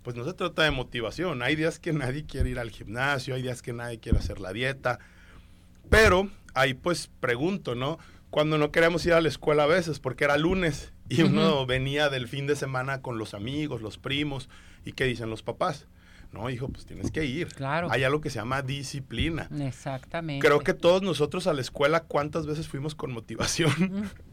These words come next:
Speaker 1: <laughs> Íbamos por disciplina, porque nos llevaban.
Speaker 2: Y por obligación.
Speaker 1: Obligación. Y lamentablemente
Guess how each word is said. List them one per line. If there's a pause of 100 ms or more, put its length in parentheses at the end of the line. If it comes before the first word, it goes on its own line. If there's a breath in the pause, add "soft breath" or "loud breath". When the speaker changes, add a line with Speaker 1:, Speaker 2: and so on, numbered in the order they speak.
(140)
Speaker 1:
<laughs>
Íbamos
por
disciplina,
porque
nos
llevaban. (180 loud breath)
Speaker 2:
Y
por
obligación.
Speaker 1:
Obligación. (400 loud breath)
Y
lamentablemente